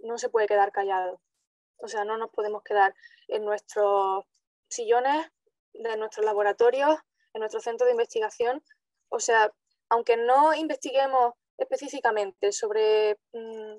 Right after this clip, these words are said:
ciencia del clima, ¿no? Aunque no seamos climatólogas o, o no nos dediquemos a esto, sino a otras disciplinas, aunque nuestra tesis doctoral, aunque nuestra, eh, carrera profesional no esté directamente vinculada a esto, somos personas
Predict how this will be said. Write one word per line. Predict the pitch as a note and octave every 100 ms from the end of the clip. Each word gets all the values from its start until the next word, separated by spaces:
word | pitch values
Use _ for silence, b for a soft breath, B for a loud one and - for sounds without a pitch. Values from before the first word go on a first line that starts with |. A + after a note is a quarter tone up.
| _ -
ciencia | B3 A#3 A3+
del | G#3+ -
clima, | G#3+ G3 F#3+
¿no? | G3+ F4+
Aunque | A#3+ G#3
no | G#3+
seamos | B3 A#3 -
climatólogas | A3+ G3 B3+ C#4 B3 A3+ G#3+
o, | G#3+ G3+ G#3+ G#3
o |
no | G#3
nos | A3 A3
dediquemos | G#3 G#3+ G#3+ G#3+ G#3
a | G#3+
esto, | - C4 B3+ b b
sino | - A#3 A3+
a | G#3+
otras | A#3 A#3+
disciplinas, | A#3 A#3 A3 A3+ A#3+ C#4 D4+
aunque | A#3 A3 A3+ G#3+
nuestra | A3 - A3+ A3 G#3
tesis | B3 C#4+
doctoral, | C4 C4 A#3 A#3 A3+ G#3
aunque | A3+ A3 A3+
nuestra, | A3 G#3+ A3+ G#3+ G#3+ - _ _ -
eh, | A3 A3 G#3
carrera | A3+ B3+
profesional | C4+ - - A3+ G#3
no | A3+
esté | A#3+ - G#3+ - _ _
directamente | A3+ A3 A3+ G#3+ G#3+ A3
vinculada | G#3 - G3+ G3+ G3 -
a | G3 G3+
esto, | - - C#4 - _ _ _
somos | - B3 C#4+
personas | - A#3+ A#3+ A#3+ C#4